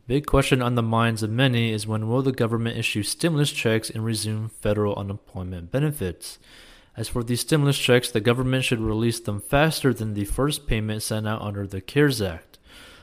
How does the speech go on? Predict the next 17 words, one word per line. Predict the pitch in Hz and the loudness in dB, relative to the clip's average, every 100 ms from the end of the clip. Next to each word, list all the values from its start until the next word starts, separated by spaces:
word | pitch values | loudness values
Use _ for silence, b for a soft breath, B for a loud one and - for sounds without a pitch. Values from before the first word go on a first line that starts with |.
| B | B
The | 104 | -12
first | - 127 135 - | 0 2 2 2
payments | 127 120 120 - | 2 2 0 -2
took | - 117 | -4 -4
about | 110 107 104 | -2 -2 0
three | 117 135 | 2 4
weeks | 117 117 | 2 -2
to | - | -6
start | - 110 | -2 -2
going | 104 101 98 104 | 0 -2 -2 -2
out, | 110 127 135 B B B _ | 0 -2 -6 B B B _
with | 117 | -12
many | 110 107 113 | -6 -4 -2
recipients | 110 110 147 - 127 127 - | -2 -2 -2 0 0 0 -2
waiting | 110 104 101 104 B - | -2 -2 -2 -6 B -8
much | 95 92 | -6 -6
longer. | 98 104 127 104 85 | -4 0 0 0 -6